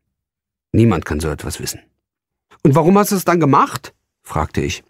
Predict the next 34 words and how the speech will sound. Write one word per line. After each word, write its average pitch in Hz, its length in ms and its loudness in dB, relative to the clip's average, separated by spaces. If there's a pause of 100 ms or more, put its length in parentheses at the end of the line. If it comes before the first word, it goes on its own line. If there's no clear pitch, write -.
(1300)
„Weil 104 280 0
ich 92 180 -2
es, - 420 -4
wenn 92 120 2
ich 90 100 0
es 90 160 -4
nicht 110 180 -2
getan 92 380 -2
hätte, 82 340 -4 (480)
dir 113 340 2
und - 180 -4
deinem 90 240 2
Vater 78 360 -4
vorgeworfen - 600 -10
hätte. - 260 -16 (320)
Und - 180 -4
das - 180 -2
mein 78 180 -4
Leben 69 280 -6
lang.“ 60 260 -12 (880)
Ich - 240 -6
wischte 85 220 -4
mir 82 140 0
meine 76 240 -2
Tränen 69 320 -8
aus - 120 -16
dem - 160 -10
Gesicht. - 480 -14 (1400)
„Dann 101 400 2 (500)
bist - 160 -4
du 139 100 4
auch 151 100 2
ein 147 140 2
Schmetterling. 92 500 -2